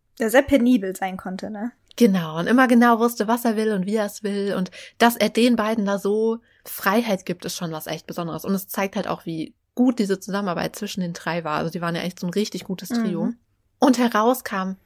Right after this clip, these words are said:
Speaker 2: wundervolle Kostüme, also sehr glamouröse Kostüme. Ich meine, der Film spielt ja in Frankreich und es geht um Juwelenraub.
Speaker 1: <laughs>
Speaker 2: Und da müssen die Kostüme schon was
Speaker 1: Ja,
Speaker 2: hermachen.
Speaker 1: klar.
Speaker 2: Ah, ja.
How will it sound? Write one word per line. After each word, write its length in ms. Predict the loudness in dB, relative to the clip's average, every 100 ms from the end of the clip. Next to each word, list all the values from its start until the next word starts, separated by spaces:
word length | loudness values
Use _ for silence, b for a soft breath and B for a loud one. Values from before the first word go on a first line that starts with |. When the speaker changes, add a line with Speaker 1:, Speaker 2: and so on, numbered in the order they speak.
| -10
Speaker 2:
wundervolle 1080 | -6 0 0 0 0 -4 -6 -6 -6 -8
Kostüme, 500 | -10 -14 -14 -10 -10 -6
also 160 | -6
sehr 160 | -2 -2
glamouröse 640 | -2 -4 -4 -4 -4 -4 -8
Kostüme. 440 | -16 -8 -2 0
Ich 120 | 0
meine, 120 | 0 -4
der 100 | -2
Film 240 | -2 -2
spielt 320 | -2 -2 0
ja 80 | 0
in 100 | -2
Frankreich 720 | -4 -2 -2 -2 0 0 0
und 100 | 0
es 180 | -2 -2
geht 160 | -4 -2
um 80 | 0
Juwelenraub. 920 | 0 2 4 4 4 4 6 8 8 8 8 8
Speaker 1:
<laughs> 280 | 8 4 2
Speaker 2:
Und 540 | 6 8 8 4 2
da 140 | 0 -2
müssen 180 | -2 -2
die 80 | 0
Kostüme 460 | -2 -2 -2 -2
schon 220 | -2 -4 -4
was 160 | -2
Speaker 1:
Ja, 60 | 2
Speaker 2:
hermachen. 240 | 4 2
Speaker 1:
klar. 360 | 0 -2 -2 -4 _ _
Speaker 2:
Ah, 220 | 6 6 4
ja. 340 | -2 -4 -6